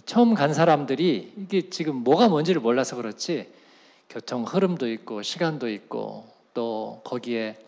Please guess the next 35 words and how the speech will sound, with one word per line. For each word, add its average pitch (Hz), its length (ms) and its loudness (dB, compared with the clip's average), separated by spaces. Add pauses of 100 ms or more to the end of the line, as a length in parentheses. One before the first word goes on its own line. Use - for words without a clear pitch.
(200)
때를 208 220 6
맞춰서 120 380 -2
지하철 131 480 -2
타야 170 260 -4
될 147 200 -2
때가 113 220 -2
있고 107 280 -8
차를 - 240 -4
갖고 - 200 -10
가면 131 220 -4
안 120 60 -6
될 117 140 -4
때도 120 280 -4
있고, 185 540 -6 (340)
그렇죠? 185 320 -2 (600)
예, 98 260 -12
또 120 80 -6
피하는 247 380 4
시간도 202 440 2
있고, - 280 -14 (360)
그 - 100 -18
다음에, 120 460 -2 (720)
예, 90 240 -12
자기 123 280 -6
생활권 202 840 4 (560)
그 123 200 -6
권역 131 380 -2
안에서 113 460 -4
해결할 240 400 0
수 208 140 -6
있는 151 220 -4
일을 107 300 -8
얼마든지 131 720 -6 (580)
있거든요. 131 640 -4
그래서, 175 540 -2